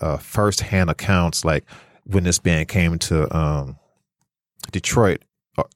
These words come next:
he was there. So he was there actually, actually listened to the music, um, like, like the Beatles or, you know, a lot of other bands like Funkadelic. He said he was there at every con-,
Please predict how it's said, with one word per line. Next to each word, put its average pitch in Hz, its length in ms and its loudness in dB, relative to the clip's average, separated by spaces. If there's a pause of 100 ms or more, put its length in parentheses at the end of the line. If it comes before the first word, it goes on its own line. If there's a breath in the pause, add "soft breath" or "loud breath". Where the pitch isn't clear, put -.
(140)
he - 180 0
was 92 160 -2
there. 71 300 0 (120)
So - 160 0
he 107 160 4
was 98 100 2
there 92 240 4 (120)
actually, 95 500 0 (360 soft breath)
actually 98 340 0
listened 101 300 0
to 107 100 0
the 87 80 -4
music, 85 420 -2 (760 soft breath)
um, 80 540 0 (240)
like, 80 340 -2 (240)
like 87 200 -2
the 87 120 -2
Beatles 85 380 -2
or, 78 420 -2
you 175 100 2
know, 113 280 2 (120)
a - 40 -2
lot 120 200 4
of 110 220 2
other 101 200 2
bands 87 300 0
like 82 120 -2
Funkadelic. 98 580 2
He 120 140 2
said 107 240 -2
he 135 180 0
was 117 120 4
there 92 160 4
at - 140 2
every 82 180 -2
con-, - 200 -10